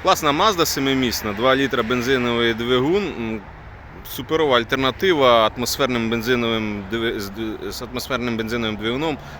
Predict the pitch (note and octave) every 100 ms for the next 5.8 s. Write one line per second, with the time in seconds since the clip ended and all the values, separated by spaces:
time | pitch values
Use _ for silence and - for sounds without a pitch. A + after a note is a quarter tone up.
0 | - B2+ C3+ C#3 B2 - A2+ A2+ B2+ A2+
1 | A2+ A2+ - D#4 D#3+ - C3 A#2+ A#2 A#2+
2 | D#3+ G3 C3+ A2+ D#2+ F#2 F2 E2 D#2+ -
3 | - - - E2 E2 E3 E3 G2 F2+ D#2+
4 | D#2+ D#3+ D#2+ D#3 - - - - - D3+
5 | A#3+ B3 G#3+ G3+ - D#3+ C3+ A2+